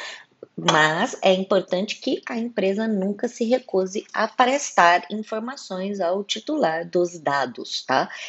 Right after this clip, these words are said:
Esse é ponto pacífico, tá? Então, mais um ponto. Essa verificação feita pela auditoria, ela tem que ser completa,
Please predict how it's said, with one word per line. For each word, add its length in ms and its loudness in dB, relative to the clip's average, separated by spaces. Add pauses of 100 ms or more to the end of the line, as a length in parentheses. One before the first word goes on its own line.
(120)
Esse 240 2
é 40 2
ponto 320 -6
pacífico, 720 -8 (280)
tá? 320 2 (480)
Então, 460 4
mais 260 0
um 120 0
ponto. 440 0 (160)
Essa 300 0
verificação 880 0 (460)
feita 240 2
pela 200 2
auditoria, 720 0 (300)
ela 160 2
tem 160 -6
que 80 -12
ser 280 -4
completa, 920 4